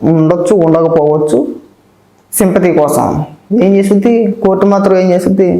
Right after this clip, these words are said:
తల్లికి అనారోగ్యం అంటున్నాడు, ఫోన్లో వెళ్తే వెళ్తాడేమో అని చెప్పేసి అని అనుకుంటారు. ఎవరైనా సరే తల్లికి అనారోగ్యం అని ఎవడు అబద్ధం చెప్పడు కదా, ఖచ్చితంగా వాస్తవం చెప్పే ప్రయత్నం చేస్తారు, వాస్తవాలే చెప్తారు.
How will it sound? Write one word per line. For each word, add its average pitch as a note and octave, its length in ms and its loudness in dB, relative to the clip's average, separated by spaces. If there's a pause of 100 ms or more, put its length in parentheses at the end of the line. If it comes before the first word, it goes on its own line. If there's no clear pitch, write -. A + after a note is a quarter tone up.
(680)
తల్లికి D3 240 2
అనారోగ్యం E3+ 540 0
అంటున్నాడు, F#3+ 300 0
ఫోన్లో F3 280 2
వెళ్తే F3+ 300 0
వెళ్తాడేమో F3+ 400 0
అని F3+ 200 0
చెప్పేసి F3+ 220 0
అని F#3 140 0
అనుకుంటారు. E3+ 340 0
ఎవరైనా E3+ 360 2
సరే F#3 200 0
తల్లికి E3 320 2
అనారోగ్యం F3+ 480 2
అని G3 100 2 (560)
ఎవడు D#3+ 220 2
అబద్ధం F3 280 0
చెప్పడు F#3 280 0
కదా, F#3+ 160 0 (1300)
ఖచ్చితంగా F#3+ 480 0
వాస్తవం G#3 280 0
చెప్పే G3+ 180 2 (100)
ప్రయత్నం G3 340 0
చేస్తారు, F#3+ 260 0 (100)
వాస్తవాలే G3+ 480 0
చెప్తారు. - 640 -4